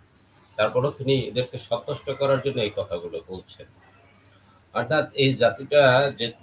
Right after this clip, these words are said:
যেটুকু ছিল সেটুকু আরো কিভাবে ধ্বংস করা যায়, এই দেশটাকে কিভাবে ধ্বংস করা যায়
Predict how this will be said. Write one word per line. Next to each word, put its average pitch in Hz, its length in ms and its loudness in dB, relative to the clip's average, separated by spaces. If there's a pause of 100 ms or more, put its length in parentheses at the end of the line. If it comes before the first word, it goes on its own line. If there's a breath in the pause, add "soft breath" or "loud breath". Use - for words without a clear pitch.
(100)
যেটুকু 156 720 2
ছিল 147 500 6 (2000)
সেটুকু 156 880 2
আরো 131 260 0
কিভাবে 127 400 -2
ধ্বংস 120 440 -6
করা 127 300 2
যায়, 87 300 -4 (1400)
এই - 80 -6
দেশটাকে 127 540 0
কিভাবে 127 400 4
ধ্বংস 104 360 -6
করা 113 360 0
যায় 82 180 -4